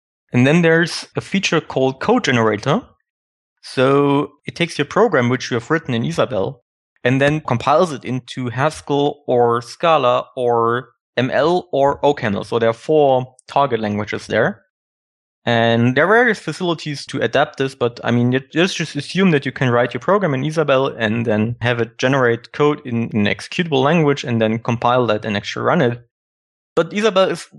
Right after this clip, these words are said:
quite a big system, and the maintainer of Isabelle, he always uses this story or this tale about the blind man and the elephant,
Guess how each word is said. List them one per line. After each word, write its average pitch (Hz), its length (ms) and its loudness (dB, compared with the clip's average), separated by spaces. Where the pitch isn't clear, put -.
quite 151 180 0
a 143 40 -2
big 147 180 -6
system, 143 380 -6
and 131 280 0
the 139 100 -2
maintainer 131 640 2
of 156 140 -2
Isabelle, 143 500 0
he - 100 -8
always 156 340 0
uses 156 560 -6
this 131 140 0
story 160 640 2
or 117 140 -2
this 117 160 -4
tale 160 320 2
about 127 300 0
the 127 80 -6
blind 139 420 -2
man 139 560 -2
and 123 500 0
the 117 160 -2
elephant, 117 520 0